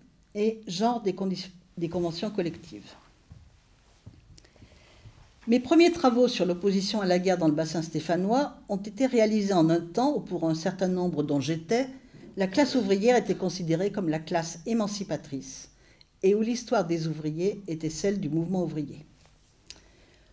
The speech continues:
Le cas de la Loire, que j'ai déjà évoqué, était un cas d'école. Deux mouvements de grève générale en décembre dix-sept et mai dix-huit se transforment en lutte pour la paix, puis en grève quasi insurrectionnelle, où les femmes tiennent une place importante.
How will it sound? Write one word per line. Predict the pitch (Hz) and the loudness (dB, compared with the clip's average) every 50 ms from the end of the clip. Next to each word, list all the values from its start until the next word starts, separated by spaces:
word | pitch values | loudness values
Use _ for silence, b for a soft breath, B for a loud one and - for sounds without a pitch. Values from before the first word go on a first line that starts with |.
| B B - | B B 0
Le | 208 214 | 0 2
cas | 208 294 285 | 4 4 4
de | 226 | 6
la | 220 208 202 | 6 4 4
Loire, | 208 226 247 277 302 | 6 6 6 6 4
que | 294 - | 4 0
j'ai | 202 | -2
déjà | 175 165 165 160 170 | -2 -2 -2 0 0
évoqué, | 160 156 156 165 165 - - - 226 240 294 311 - | 0 0 0 -2 -6 -6 -2 0 2 2 0 -2 -6
était | - 190 214 208 208 214 | -8 -2 -2 0 2 2
un | 196 | 2
cas | 185 247 247 | 4 4 4
d'école. | 220 233 226 233 - 175 151 135 113 - - - - - | 4 2 0 2 0 0 0 0 -2 -8 -14 -18 -16 -12
Deux | 175 160 165 240 247 | -10 6 8 8 8
mouvements | 247 240 226 214 202 220 220 214 | 8 4 2 2 2 2 2 2
de | 202 | 4
grève | 214 196 185 | 2 2 2
générale | 175 185 185 185 180 185 185 180 175 | 2 2 2 2 2 2 2 4 4
en | 165 | 4
décembre | 160 165 165 165 - 170 165 | 4 2 0 -2 -2 -2 -2
dix-sept | 160 165 160 - - 180 185 | -2 -4 -4 0 0 0 2
et | 165 151 | 2 2
mai | 151 143 | 2 2
dix-huit | 143 147 147 135 165 190 247 262 - - - 254 B B B B B B B | 0 -4 -8 -6 -4 -4 -4 -4 -6 -10 -10 -10 B B B B B B B
se | - - 196 | -4 -4 -4
transforment | 190 - 202 196 196 - - 226 214 185 | -2 0 -2 -2 -2 2 2 4 4 6
en | 160 165 | 4 4
lutte | 180 220 - - - | 4 2 -2 -4 -4
pour | - 190 | -2 0
la | 170 147 147 | 0 0 0
paix, | - - 202 202 226 - - - - | -2 2 4 4 4 4 0 -10 -16
puis | - - 208 | -8 -4 0
en | 180 175 165 | 0 2 0
grève | 160 160 180 190 180 175 - - | 0 2 2 2 2 2 0 2
quasi | - 254 254 233 226 233 233 | 4 6 6 6 4 0 0
insurrectionnelle, | 208 208 208 190 - 170 156 160 - - 147 135 135 139 139 147 196 - - - - b b b b b b b b b _ | 0 -2 -4 -2 -2 -4 -4 -4 -4 -4 -2 -2 0 -2 -2 -6 -6 -10 -14 -18 -20 b b b b b b b b b _
où | 196 | 0
les | 190 180 | 2 2
femmes | 175 175 - 220 214 226 226 | 0 2 0 2 2 2 0
tiennent | - - 180 165 | -2 -4 -2 -2
une | 165 165 | -2 -2
place | 165 190 190 196 - 190 | -2 -2 -2 -2 0 -2
importante. | 160 - 175 156 160 - - - - - - _ - - | -2 -2 -2 -8 -8 -10 -14 -16 -16 -16 -20 _ -20 -20